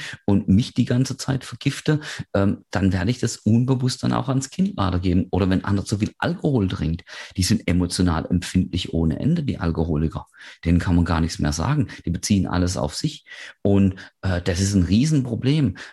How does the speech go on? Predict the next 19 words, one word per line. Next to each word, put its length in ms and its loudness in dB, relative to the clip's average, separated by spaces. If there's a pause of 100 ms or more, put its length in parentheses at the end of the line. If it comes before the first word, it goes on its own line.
Ähm, 400 2
man 140 2
ist 160 -8
emotional 560 2
viel 260 0
stabiler, 920 -2
wenn 160 0
man 160 2
nicht 240 -2
in 120 2
der 80 2
Sucht 380 -6
ist. 260 -2 (200)
Bei 120 0
den 140 0
Alkoholikern 680 2
ist 140 -2
es 180 -2
noch 200 -6